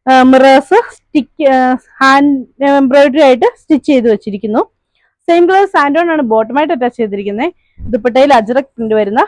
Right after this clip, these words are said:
ഇത് വെറൈറ്റി ആയിട്ടുള്ളൊരു ഹാങ്ങിങ്സ് ഒക്കെ കൊടുത്തിട്ടുണ്ട്. ടു പോയിന്റ് ഫൈവ് മീറ്റർ ഉണ്ട് മെറ്റീരിയലൊക്കെ. സെയിം കളർ സാൻഡോൺ ആണ് ബോട്ടമായിട്ട് അറ്റാച്ച് ചെയ്തിരിക്കുന്നത്. റേറ്റ് വരുന്നത് ട്രിപ്പിൾ നയൻ. ഇതാണ് നെക്സ്റ്റ് വരുന്നത്. യോക്ക് സൈഡിൽ എംബ്രോയിഡറി വർക്ക് വരുന്ന അടിപൊളിയായിട്ടുള്ള ഒരു കളക്ഷൻ ആണ്.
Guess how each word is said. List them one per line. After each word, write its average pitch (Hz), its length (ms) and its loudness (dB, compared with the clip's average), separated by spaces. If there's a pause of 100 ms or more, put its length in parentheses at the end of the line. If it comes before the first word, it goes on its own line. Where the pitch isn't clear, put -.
(360)
ഇത് 247 80 -2
വെറൈറ്റി 220 360 -2
ആയിട്ടുള്ളൊരു 202 400 -8
ഹാങ്ങിങ്സ് 254 760 -2
ഒക്കെ 208 160 -6
കൊടുത്തിട്ടുണ്ട്. 202 580 -4 (460)
ടു 262 60 0
പോയിന്റ് 233 260 -4
ഫൈവ് 320 260 2
മീറ്റർ 233 240 -6
ഉണ്ട് 202 140 -8
മെറ്റീരിയലൊക്കെ. 202 680 -6 (760)
സെയിം 247 180 0
കളർ 226 180 0
സാൻഡോൺ 254 460 -4
ആണ് 214 140 -8
ബോട്ടമായിട്ട് 247 480 -2
അറ്റാച്ച് 220 240 -10
ചെയ്തിരിക്കുന്നത്. 202 640 -6 (400)
റേറ്റ് 196 280 -12
വരുന്നത് 196 300 -10
ട്രിപ്പിൾ 185 640 -16
നയൻ. - 180 -20 (220)
ഇതാണ് 453 400 4
നെക്സ്റ്റ് 381 280 0
വരുന്നത്. 277 520 4 (440)
യോക്ക് 339 220 2
സൈഡിൽ 440 360 2
എംബ്രോയിഡറി 320 360 0
വർക്ക് 349 220 -2
വരുന്ന 330 240 0
അടിപൊളിയായിട്ടുള്ള 277 480 0
ഒരു 269 60 -4
കളക്ഷൻ 254 360 -4
ആണ്. 233 180 -6